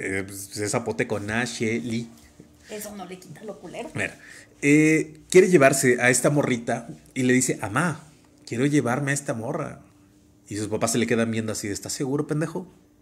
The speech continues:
Speaker 1: Y así de, "Sí, sí, sí, sí quiere llevármelo". Y dice, "Ok, vamos por ella". Para esto,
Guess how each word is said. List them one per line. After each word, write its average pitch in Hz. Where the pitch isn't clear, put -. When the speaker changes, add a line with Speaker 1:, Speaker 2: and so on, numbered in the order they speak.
Speaker 1:
Y 110
así 110
de, 95
"Sí, 139
sí, 185
sí, -
sí 175
quiere 185
llevármelo". 127
Y 113
dice, -
"Ok, 214
vamos 117
por 110
ella". 95
Para 143
esto, 156